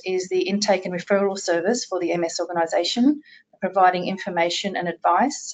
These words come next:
and links, uh, for other supports and services, both internally and externally.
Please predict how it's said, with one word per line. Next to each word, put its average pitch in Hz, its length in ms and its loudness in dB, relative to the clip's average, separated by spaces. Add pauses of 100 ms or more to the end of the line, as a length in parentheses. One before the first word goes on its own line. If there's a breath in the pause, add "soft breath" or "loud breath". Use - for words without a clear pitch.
(120)
and 180 200 0
links, - 560 -8 (220)
uh, 165 220 -2
for - 260 0
other 180 160 2
supports - 540 -6
and 160 100 -8
services, 175 800 -2 (380 loud breath)
both 190 220 4
internally 180 680 -2
and 165 160 0
externally. 160 720 -8